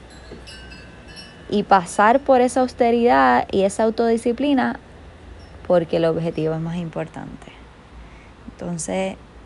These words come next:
rompes tapas cuando hay poco esfuerzo o desinterés,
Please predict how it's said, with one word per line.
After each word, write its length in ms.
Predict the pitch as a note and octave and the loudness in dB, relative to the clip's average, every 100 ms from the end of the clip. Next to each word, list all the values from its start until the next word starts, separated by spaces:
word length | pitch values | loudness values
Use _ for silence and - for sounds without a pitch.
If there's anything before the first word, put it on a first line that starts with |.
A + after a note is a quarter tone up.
| - - - - | -20 -20 -20 -14
rompes 640 | F#3 F#3 F3+ F#3 G#3 G#3 | -2 0 0 -2 -4 -2
tapas 420 | A3 A3 A3+ G#3 | -2 0 -2 -4
cuando 920 | - F3+ F3 E3+ E3+ E3+ E3+ E3 D#3+ - - - - - - - - - - - - - - - - - - - | -6 -6 -4 -2 0 0 -2 -4 -6 -10 -20 -20 -20 -20 -20 -20 -20 -20 -20 -20 -20 -20 -20 -20 -20 -20 -20 -8
hay 140 | E3+ F3 | -2 -2
poco 320 | - E3+ E3+ | -2 -4 -4
esfuerzo 580 | E3 - E3+ E3+ - F3 | -6 -2 0 0 -2 0
o 40 | |
desinterés, 1000 | D#3+ D#3 D#3+ D#3 E3+ - D#3+ A3+ C4 - | 0 0 -4 -8 -8 -4 0 0 -2 -10